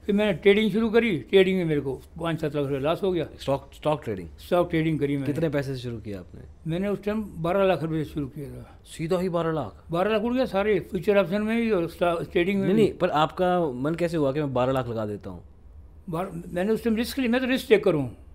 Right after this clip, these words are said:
Speaker 1: मैंने तो
Speaker 2: हम्म।
Speaker 1: जिंदगी में हमेशा रिस्क लिया।
Speaker 2: आपको लगा कि सात हज़ार से साठ, कितना, सात लाख, छः लाख, कितना बोला आपने?
Speaker 1: मतलब सात आठ लाख रुपये मेरे को लॉस हो गया।
Speaker 2: अच्छा।
Speaker 1: उसमें हुआ क्या कि पीवीआर के शेयर उस टाइम बहुत तेज थे।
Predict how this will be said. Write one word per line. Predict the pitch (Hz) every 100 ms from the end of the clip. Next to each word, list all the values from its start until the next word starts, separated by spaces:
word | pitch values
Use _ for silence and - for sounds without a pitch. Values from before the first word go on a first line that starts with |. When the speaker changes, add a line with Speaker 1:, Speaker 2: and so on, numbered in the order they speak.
| -
Speaker 1:
मैंने | 170
तो | 202
Speaker 2:
हम्म। | 202
Speaker 1:
जिंदगी | 208 214
में | 208
हमेशा | 165 202
रिस्क | 196 190 135
लिया। | 117 120
Speaker 2:
आपको | 123 -
लगा | 139 139
कि | 147
सात | 139 131 127
हज़ार | 127 120
से | - 139 151 - - - - -
साठ, | - 123 131 -
कितना, | - 139
सात | - 131 135
लाख, | 151 151 -
छः | 143
लाख, | 131 113
कितना | 123 135
बोला | 135 165
आपने? | - 147 165
Speaker 1:
मतलब | 190 208
सात | - - 196
आठ | 208 190
लाख | 202 190
रुपये | 214
मेरे | 202 214
को | 220
लॉस | 202 170
हो | 156
गया। | 151 135 - - - -
Speaker 2:
अच्छा। | 107 - 104 - 208
Speaker 1:
उसमें | 202 220
हुआ | 170 214
क्या | 190 208 240
कि | 262
पीवीआर | 175 226 220 220 220
के | 214
शेयर | - 208
उस | 214 226
टाइम | 208
बहुत | 160 170
तेज | 175 156
थे। | 143 113 -